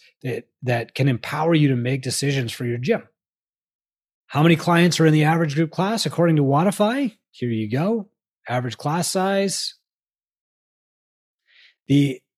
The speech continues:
percentage of gyms with an average class size of over ten is less than one percent, by the way.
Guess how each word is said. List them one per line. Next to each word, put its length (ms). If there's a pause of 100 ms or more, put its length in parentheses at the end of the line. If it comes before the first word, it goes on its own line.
(120)
percentage 500
of 100
gyms 460
with 200
an 120 (100)
average 400
class 320
size 260
of 100
over 240
ten 220
is 140
less 200
than 120
one 140
percent, 440
by 140
the 120
way. 200